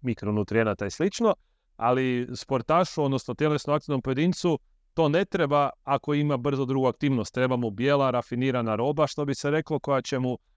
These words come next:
najbrže moguće, e, glikogen napuniti. Tako da mislim da je to preindividualno da bi se davale takve generalne s-, e, opće, direktne smjernice i to bi bio neki moj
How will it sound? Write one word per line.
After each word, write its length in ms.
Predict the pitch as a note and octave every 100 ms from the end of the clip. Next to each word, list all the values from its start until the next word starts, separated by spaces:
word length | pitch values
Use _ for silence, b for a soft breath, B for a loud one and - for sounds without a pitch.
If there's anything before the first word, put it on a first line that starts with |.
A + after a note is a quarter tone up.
| _
najbrže 440 | A#2+ D3+ D3+ D3+ B2+
moguće, 480 | C3 C3 B2 C3 A#2+ _ _ _ _ _
e, 220 | A2 A2+
glikogen 460 | A2 C3 A#2+ A2+ A2
napuniti. 460 | A2 D3+ D3+ G#2+
Tako 280 | - B2+ -
da 200 | A#2+ A#2+
mislim 280 | B2+ - C#3
da 40 |
je 60 | B2
to 360 | - C#3+ C#3 B2
preindividualno 880 | - D#3+ D#3+ F3+ E3 D#3 C#3+ C#3+ C#3
da 100 | C3
bi 80 | B2+
se 140 | -
davale 360 | A#2+ C3+ B2+ A#2
takve 240 | C3 A#2+
generalne 560 | G2+ G2 C3 A#2+ A2+ G#2+
s-, 200 | - -
e, 40 | C3 A#2 A#2
opće, 460 | C#3 C#3 - C3+
direktne 580 | A2 A2 C3 E3 E3+ C#3+
smjernice 600 | - C#3+ F3+ F#3 D3 D#3+ - _ _ _
i 80 | A#2+
to 120 | C#3+
bi 120 | C3+
bio 180 | B2 B2
neki 240 | A#2 A2+ A2
moj 380 | A2+ A2 G2+